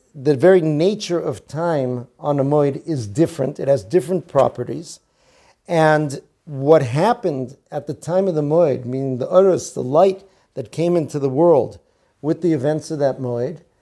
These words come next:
comes into the world again when you reach those coordinates in time. Rav Dessler gives his famous mashal that just like when you're riding on a bus, right, and you get to the same stop that you were at yesterday, that is the same stop, the same coordinates in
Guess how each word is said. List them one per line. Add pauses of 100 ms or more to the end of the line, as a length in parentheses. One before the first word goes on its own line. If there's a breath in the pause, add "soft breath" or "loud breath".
(800)
comes
into
the
world
again
when
you
reach
those
coordinates
in
time.
Rav
Dessler
gives
his
famous
mashal (320 loud breath)
that
just
like
when
you're
riding
on
a
bus, (200)
right,
and
you
get
to
the
same
stop (380)
that
you
were
at
yesterday,
that
is
the
same
stop,
the
same
coordinates
in